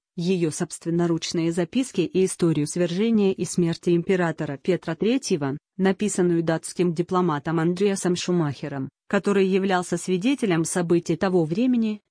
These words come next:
можно составить представление о последних днях жизни императора. Хотя полностью верить в достоверность этих воспоминаний не следует. Екатерина два хотела обелить себя в глазах потомков,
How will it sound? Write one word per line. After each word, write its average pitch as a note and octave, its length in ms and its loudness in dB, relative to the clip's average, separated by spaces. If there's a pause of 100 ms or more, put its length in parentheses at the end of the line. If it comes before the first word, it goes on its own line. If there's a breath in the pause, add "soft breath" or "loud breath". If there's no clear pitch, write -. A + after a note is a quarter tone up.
можно G3 380 2
составить F#3 520 0
представление G3 760 0
о G3 120 -4
последних D3+ 580 -2
днях F3 240 0
жизни F#3+ 400 2
императора. C#3+ 640 -2 (420)
Хотя G3 300 0
полностью C#4 480 0
верить A#3+ 360 2
в F#3 120 -2
достоверность G3+ 760 0
этих E3 360 -4
воспоминаний E3+ 680 0
не D#3+ 140 0
следует. C#3 680 -4 (380)
Екатерина F3 760 2
два F3 220 0
хотела C4 440 0
обелить F#3+ 420 0
себя F#3+ 240 -2
в F3+ 80 -2
глазах G3 500 0
потомков, D3+ 680 -2